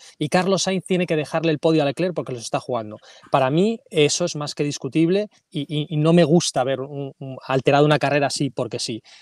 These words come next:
Y luego, eh, no hay ningún sitio en el reglamento en el que diga que tú tienes que dejar la posición. Es decir, es una decisión de equipo. Y como equipo, Red Bull lo ha hablado.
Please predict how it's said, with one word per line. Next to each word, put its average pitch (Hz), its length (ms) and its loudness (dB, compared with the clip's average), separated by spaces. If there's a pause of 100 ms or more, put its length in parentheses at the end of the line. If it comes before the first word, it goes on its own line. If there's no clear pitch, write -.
(140)
Y 175 100 4
luego, 180 520 6
eh, 151 120 -4
no 156 180 0
hay 175 120 2
ningún 160 260 0
sitio 156 240 -2
en 143 60 -4
el 139 100 -8
reglamento 139 640 -4
en 143 100 -12
el 131 120 -12
que 131 140 -8
diga 139 280 -2 (300)
que - 100 -8
tú 185 160 6
tienes 170 300 4
que 156 80 0
dejar 139 240 -2
la 135 100 -2
posición. 143 420 -6
Es 135 100 -8
decir, 147 280 0 (240)
es 170 240 -2
una 180 200 2
decisión 160 520 -2
de 135 100 -2
equipo. - 440 -6 (260)
Y 202 100 -2
como 214 220 4
equipo, 214 480 -2
Red 165 260 2
Bull 170 380 4
lo 143 220 0
ha 143 100 6
hablado. 123 440 -4